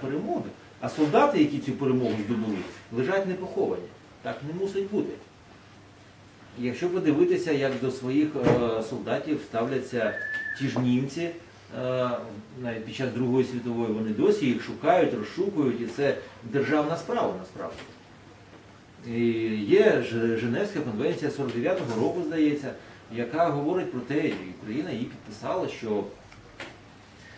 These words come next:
е, сторони, які воюють, мусять сприяти тому, щоб, е, своїх загиблих шукати, розшукувати і вшановувати, і поховати.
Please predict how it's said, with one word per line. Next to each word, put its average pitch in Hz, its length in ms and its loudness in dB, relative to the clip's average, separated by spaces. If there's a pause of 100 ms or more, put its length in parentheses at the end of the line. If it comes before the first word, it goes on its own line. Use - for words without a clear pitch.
(320)
е, 110 300 0
сторони, 190 380 4
які 143 200 0
воюють, 135 480 0
мусять 131 360 -2
сприяти 143 500 0
тому, 170 240 0
щоб, 117 320 0
е, 107 320 2
своїх 120 380 -2 (440)
загиблих 147 460 -2 (220)
шукати, 180 520 -2
розшукувати 175 640 0
і 135 80 0
вшановувати, 139 640 0
і 104 460 -4
поховати. - 460 -8